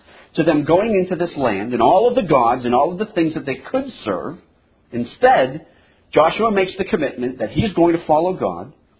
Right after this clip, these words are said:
and he makes the commitment that his house is going to follow God, serve God. Now, before we look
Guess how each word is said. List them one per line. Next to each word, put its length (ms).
and 80
he 60
makes 260
the 80
commitment 480
that 100
his 80
house 580
is 160
going 280
to 80
follow 260
God, 320
serve 480
God. 380
Now, 80
before 400
we 140
look 240